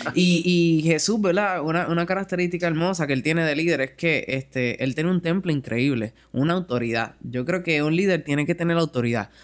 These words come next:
No autoridad pa' mandar, sino una autoridad, eh, de propósito, de que, ok,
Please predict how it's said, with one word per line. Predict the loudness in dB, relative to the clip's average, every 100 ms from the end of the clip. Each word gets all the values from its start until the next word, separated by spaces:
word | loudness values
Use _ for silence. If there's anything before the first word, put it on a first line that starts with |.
| -2
No | 0
autoridad | 2 0 2 2
pa' | 0
mandar, | 0 0 0 -2 -2
sino | 0 2 2 2
una | 2 2
autoridad, | 0 0 0 2 0 -2 -12 _
eh, | 0 4 4
de | 2 0
propósito, | -2 0 0 0 -2 -4 -8 _ -6
de | -4 0
que, | 0 0
ok, | 0